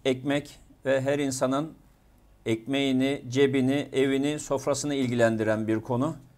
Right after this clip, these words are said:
Ve bu manada bu akşam Ekmek Üreticileri,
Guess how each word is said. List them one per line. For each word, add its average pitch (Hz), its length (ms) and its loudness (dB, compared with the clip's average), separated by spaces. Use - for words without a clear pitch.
Ve 135 260 2
bu 147 80 -2
manada 131 560 4
bu 139 100 6
akşam 139 440 4
Ekmek 131 300 -2
Üreticileri, 127 800 0